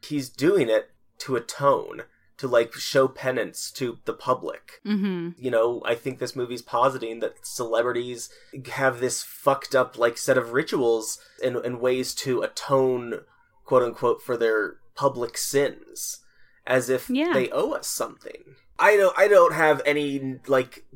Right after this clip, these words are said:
Speaker 1: sociological or psych-, psychological knowledge of what fame does to people. And especially in that, like
Speaker 2: Seems like it ain't good.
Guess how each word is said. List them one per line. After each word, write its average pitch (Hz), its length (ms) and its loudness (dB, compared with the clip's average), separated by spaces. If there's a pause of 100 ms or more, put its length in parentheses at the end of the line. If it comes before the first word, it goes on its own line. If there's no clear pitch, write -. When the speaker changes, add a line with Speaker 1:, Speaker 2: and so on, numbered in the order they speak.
(280)
Speaker 1:
sociological 127 1000 4
or 120 100 0
psych-, - 280 -12
psychological 127 800 2
knowledge 123 480 0
of 117 360 -2
what 120 240 0
fame 117 500 -8
does 110 320 -4
to 147 100 -4
people. 185 560 -6 (240)
And 123 120 -4
especially 117 880 0
in 113 300 2
that, 110 300 0
like 113 180 -2
Speaker 2:
Seems 294 280 6
like 254 300 2
it 202 100 0
ain't 220 220 0
good. 190 360 -4